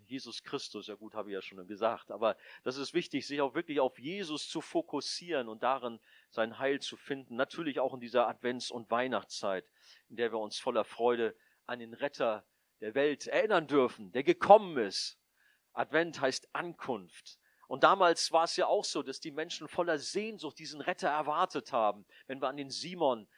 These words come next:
denken, überhaupt alle Menschen damals. Er kam als kleines Baby dort in Bethlehem im Stall in einer Futterkrippe,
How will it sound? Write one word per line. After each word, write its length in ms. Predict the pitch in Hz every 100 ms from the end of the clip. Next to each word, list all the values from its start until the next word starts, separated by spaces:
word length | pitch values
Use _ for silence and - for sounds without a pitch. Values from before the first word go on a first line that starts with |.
| - _ -
denken, 480 | 120 110 104 90 _ _ -
überhaupt 360 | 127 165 -
alle 200 | 143 147
Menschen 380 | 117 107 - 101
damals. 580 | 92 95 90 85 - _ _ _ _ _ _ _ _ _ _ _ _ _ _ _
Er 480 | 120 123 123 117 113 _ _ _
kam 600 | - - 135 160 165 160 _ _
als 260 | - - -
kleines 380 | 117 131 120 -
Baby 380 | 131 160 156
dort 220 | 117 110 117
in 100 | 104
Bethlehem 480 | 123 147 131 127
im 120 | 113 104
Stall 420 | - - 127 151
in 100 | 120
einer 220 | 107 107
Futterkrippe, 960 | - 151 147 151 - - 147 147 143